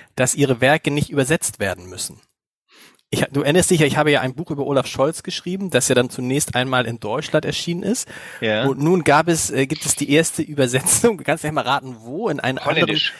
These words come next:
Speaker 1: anderen. Nein. <laughs> Nein, du kommst eh nicht drauf, wo ich dann wirklich staunte, das ist auch so eine,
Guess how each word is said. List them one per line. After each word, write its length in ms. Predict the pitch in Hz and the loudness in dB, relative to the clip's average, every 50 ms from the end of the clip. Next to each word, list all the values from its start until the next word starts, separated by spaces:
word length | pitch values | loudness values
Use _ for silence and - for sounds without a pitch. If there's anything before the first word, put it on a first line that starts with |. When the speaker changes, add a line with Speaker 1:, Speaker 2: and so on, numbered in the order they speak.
| - - - _ | -18 -20 -16 _
Speaker 1:
anderen. 240 | 117 123 139 - - | -2 0 0 0 0
Nein. 120 | - - 659 740 - - - - - - - - | -2 -6 -8 -8 -6 -6 -8 -8 -10 -12 -2 0
<laughs> 720 | - - - - - - 170 - _ - - - 339 - | 0 0 0 0 0 0 0 0 _ -8 -8 -8 -6 -4
Nein, 160 | - 185 156 143 | -2 0 0 0
du 60 | 135 | 0
kommst 280 | - - 160 143 - | -2 -4 -6 -6 -2
eh 100 | - 160 | -2 0
nicht 160 | 185 151 127 - | 0 0 -2 -2
drauf, 280 | - 117 110 139 185 - - - - - - - - _ | 0 2 2 2 2 0 -6 -14 -14 -14 -14 -16 -12 _
wo 100 | 143 160 | 0 0
ich 60 | 165 | 2
dann 180 | - 160 156 156 | 2 2 0 0
wirklich 220 | 185 160 165 147 - | -2 -2 -2 -4 -4
staunte, 400 | - - 131 139 180 226 - 160 | -4 -4 -2 -2 -2 -4 -4 -6
das 140 | 151 - | -6 -6
ist 60 | - - | -6 -6
auch 140 | - 151 | -6 -6
so 100 | - - | -2 0
eine, 120 | 180 160 | 0 0